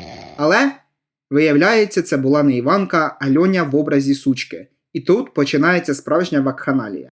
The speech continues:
Льоня з невідомої причини в тілі дівчини, як скажений, кидається на сестру. Ну це ж піздець.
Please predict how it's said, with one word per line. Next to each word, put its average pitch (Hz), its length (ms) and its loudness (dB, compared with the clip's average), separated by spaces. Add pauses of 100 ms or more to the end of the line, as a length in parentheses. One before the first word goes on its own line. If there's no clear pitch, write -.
(100)
Льоня 202 480 2
з 147 100 -8
невідомої 170 520 2
причини 165 480 0
в 139 60 -4
тілі 160 240 2
дівчини, 143 640 0
як 143 220 0
скажений, 175 500 0
кидається 135 520 -2
на 117 120 -10
сестру. 175 520 -4 (400)
Ну 127 80 -6
це 165 140 -2
ж - 100 -8
піздець. 160 540 -2